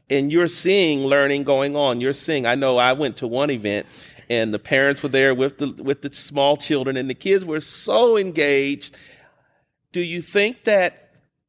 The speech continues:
even though it's virtually, uh, occurring in,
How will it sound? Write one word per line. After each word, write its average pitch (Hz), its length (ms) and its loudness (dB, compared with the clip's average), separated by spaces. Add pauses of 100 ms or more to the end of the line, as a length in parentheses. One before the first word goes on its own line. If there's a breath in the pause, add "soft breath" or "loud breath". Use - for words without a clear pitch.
(220)
even 180 280 -2
though 175 200 4
it's - 340 -4 (160)
virtually, 185 720 0 (240)
uh, 123 300 -12 (1040)
occurring 190 580 0
in, 175 300 -2